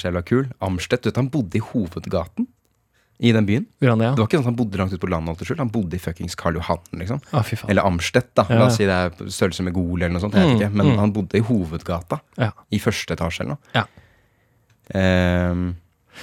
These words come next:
Speaker 1: det
Speaker 2: Nei,
Speaker 1: er bare
Speaker 2: ja,
Speaker 1: slått meg
Speaker 2: og,
Speaker 1: med sånne
Speaker 2: og
Speaker 1: leiligheter. De legges ut for salg. Leiligheten til Breivik ble jo solgt. Det var en fyr som kjøpte den. Ble ganske billig.
Speaker 2: Ikke sant?
Speaker 1: Det er jo flott investering
Speaker 2: Ikke
Speaker 1: for å
Speaker 2: sant? Men så
Speaker 1: komme i
Speaker 2: finnes det jo visse miljøer som kanskje denne leiligheten er veldig attraktiv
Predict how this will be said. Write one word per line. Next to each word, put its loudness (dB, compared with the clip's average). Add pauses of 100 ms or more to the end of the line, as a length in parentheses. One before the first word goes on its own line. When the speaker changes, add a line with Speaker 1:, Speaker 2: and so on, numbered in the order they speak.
(120)
Speaker 1:
det 2
Speaker 2:
Nei, 6
Speaker 1:
er 6
bare 4
Speaker 2:
ja, 2
Speaker 1:
slått 2
meg 6
Speaker 2:
og, 4
Speaker 1:
med 4
sånne 2
Speaker 2:
og 4
Speaker 1:
leiligheter. 0
De -2
legges -2
ut -2
for -8
salg. -2
Leiligheten 0
til -2
Breivik 0
ble 2
jo -2
solgt. -4
Det 2
var 4
en 0
fyr 2
som 0
kjøpte -2
den. -2
Ble 2 (340)
ganske -4
billig. 0 (680)
Speaker 2:
Ikke 4
sant? 0
Speaker 1:
Det 0
er 4
jo 2
flott -2
investering 2
Speaker 2:
Ikke 4
Speaker 1:
for 4
å 4
Speaker 2:
sant? 4
Men 8
så 6
Speaker 1:
komme 4
i 6
Speaker 2:
finnes 4
det 4
jo 2
visse 2
miljøer 4 (100)
som 2
kanskje 2 (200)
denne 2
leiligheten 2
er 0
veldig -4
attraktiv 2